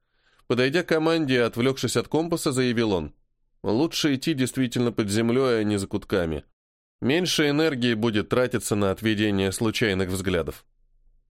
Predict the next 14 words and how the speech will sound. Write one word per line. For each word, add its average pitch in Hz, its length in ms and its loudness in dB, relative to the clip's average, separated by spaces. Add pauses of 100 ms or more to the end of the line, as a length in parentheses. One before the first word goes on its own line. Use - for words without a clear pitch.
(540)
В 101 180 0
это 208 220 0
время 196 380 0
дождливое 131 600 2
небо 123 320 2
вспыхнуло 139 720 0
и 135 120 0
разразилось 101 640 0
громом. 82 500 -2 (640)
Все 180 220 0
трое 156 320 2
оглянулись 123 460 2
по - 100 -4
сторонам. 104 580 0